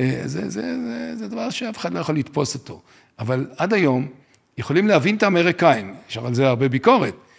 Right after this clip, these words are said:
שרצחו מיליוני, הרגו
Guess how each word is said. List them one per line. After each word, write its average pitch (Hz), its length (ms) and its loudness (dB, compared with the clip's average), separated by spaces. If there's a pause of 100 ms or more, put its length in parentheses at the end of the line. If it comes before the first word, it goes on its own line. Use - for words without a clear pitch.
(340)
שרצחו 139 1500 -6 (300)
מיליוני, 127 580 -4 (160)
הרגו 123 380 -2